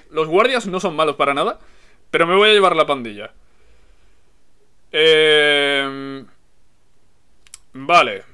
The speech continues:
Vamos a empezar con gin-, con gigante noble. Pff, te meto un gigante noble ahí. Me mete la bruja por el otro lado, va a tener que tirar algo ahí para defender.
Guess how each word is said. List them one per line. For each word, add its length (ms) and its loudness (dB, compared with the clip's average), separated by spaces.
Vamos 120 -8
a 20 -12
empezar 260 -10
con 140 -10
gin-, 440 -16
con 160 -12
gigante 300 -8
noble. 320 -4
Pff, 220 -18
te 100 -8
meto 160 0
un 60 -4
gigante 280 2
noble 200 2
ahí. 220 2
Me 120 -12
mete 100 0
la 80 4
bruja 200 0
por 120 0
el 60 2
otro 120 -2
lado, 240 4
va 60 4
a 40 0
tener 180 -4
que 340 -2
tirar 180 -2
algo 240 0
ahí 80 -6
para 140 -6
defender. 420 -6